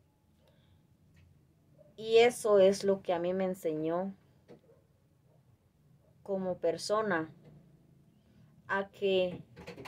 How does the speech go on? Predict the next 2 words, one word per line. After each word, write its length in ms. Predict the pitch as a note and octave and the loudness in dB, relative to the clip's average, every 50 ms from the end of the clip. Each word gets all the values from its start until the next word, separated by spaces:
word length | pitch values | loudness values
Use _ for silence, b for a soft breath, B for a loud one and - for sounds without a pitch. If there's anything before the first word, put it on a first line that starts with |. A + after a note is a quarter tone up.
| - - _ _ _ - _ _ _ _ _ _ _ _ - - - _ _ _ _ _ _ _ _ - - | -18 -20 _ _ _ -20 _ _ _ _ _ _ _ _ -20 -20 -20 _ _ _ _ _ _ _ _ -10 -4
el 200 | G#3 G#3 G3+ G3+ | -2 0 2 4
odio 600 | G#3+ A3+ A#3 A3+ G3+ G3+ F3+ E3+ E3 D#3 D#3+ | 6 6 6 6 4 2 2 2 2 0 0